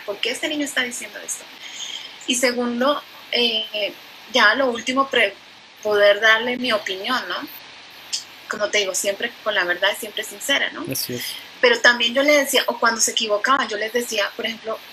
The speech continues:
Speaker 1: se equivocaban y, y yo le decía, "¿Qué puedes hacer con este error? Porque todos nos equivocamos.
Speaker 2: Mm.
Speaker 1: ¿Qué puedes hacer con este error?".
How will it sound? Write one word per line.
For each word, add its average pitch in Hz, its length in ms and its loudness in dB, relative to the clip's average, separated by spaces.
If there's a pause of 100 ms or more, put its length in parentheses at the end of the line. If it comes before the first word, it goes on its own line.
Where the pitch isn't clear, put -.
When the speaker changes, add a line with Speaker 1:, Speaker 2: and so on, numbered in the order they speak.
(120)
Speaker 1:
se 247 140 -4
equivocaban 220 680 2 (180)
y, 220 220 -6
y 214 80 -8
yo 202 160 -2
le 220 120 -4
decía, 226 400 -6 (1300)
"¿Qué 254 140 2
puedes 247 360 2
hacer 247 240 -4
con 214 160 -4
este 240 200 -4
error? 247 220 -8 (1500)
Porque 233 240 -2
todos 233 280 4
nos 262 160 0
equivocamos. 233 600 -2 (460)
Speaker 2:
Mm. 294 120 2
Speaker 1:
¿Qué 247 140 4
puedes 254 320 -4
hacer 214 280 -4
con 220 140 -8
este 233 240 -8
error?". 240 220 -6